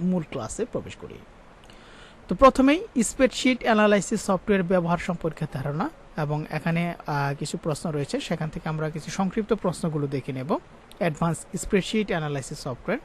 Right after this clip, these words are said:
ক বিভাগ। প্রথমে রয়েছে স্প্রেডশিট কাকে বলে? স্প্রেডশিট এর সাধারণ অর্থ হচ্ছে কাগজের ভাঁজ খোলা বিছানো পাতা। স্প্রেড অর্থ ছড়ানো এবং শিট অর্থ পাতা, অর্থাৎ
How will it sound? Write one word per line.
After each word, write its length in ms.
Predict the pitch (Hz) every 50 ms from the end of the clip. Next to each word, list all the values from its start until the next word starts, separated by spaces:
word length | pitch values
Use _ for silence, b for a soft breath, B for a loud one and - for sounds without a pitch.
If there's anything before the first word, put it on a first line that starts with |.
| - - -
ক 120 | 190 160
বিভাগ। 320 | 143 139 110 - - 180 - - - - B B B B B B B B B B B B
প্রথমে 280 | - 220 208 - 240 254
রয়েছে 320 | 254 254 233 - 269 269 - 277 220
স্প্রেডশিট 540 | - - - 233 220 - - - 247 220 - -
কাকে 300 | 214 170 156 - 202 175
বলে? 280 | 156 165 156 190 285 359 - - - - -
স্প্রেডশিট 600 | 196 - - - 247 240 - - - 254 233 - - -
এর 120 | 226 208
সাধারণ 480 | 196 - - 190 180 208 202 214 220 226 -
অর্থ 280 | - 185 175 - - -
হচ্ছে 400 | 196 170 - 202 - - 220 202
কাগজের 640 | - - 170 143 139 - 147 147 - 160 156 175 190 - - - - - 180 165
ভাঁজ 320 | - - 170 160 - - -
খোলা 220 | - 160 147 190 - -
বিছানো 320 | 214 - - 147 135 131 -
পাতা। 320 | - - - - 85 82 90 - - - - - - - -
স্প্রেড 340 | 208 - - - 208 185 -
অর্থ 220 | 180 160 - - 170
ছড়ানো 420 | - - 170 156 151 165 214 277
এবং 220 | 226 175 170 175 185 B B B B -
শিট 320 | - - 240 240 214 -
অর্থ 260 | 240 185 175 - - 202
পাতা, 380 | 202 - - 147 139 - 165
অর্থাৎ 440 | 185 - 147 139 - - - 180 269